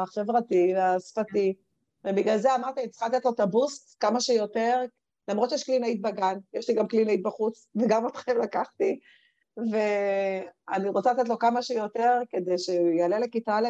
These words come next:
כשהוא מדבר קצת יותר ספונטני,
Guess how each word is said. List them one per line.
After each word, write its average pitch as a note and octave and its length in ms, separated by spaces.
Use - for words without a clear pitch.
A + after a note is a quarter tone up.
כשהוא E3+ 600
מדבר G3 480
קצת G3+ 180
יותר A3 200
ספונטני, G3 680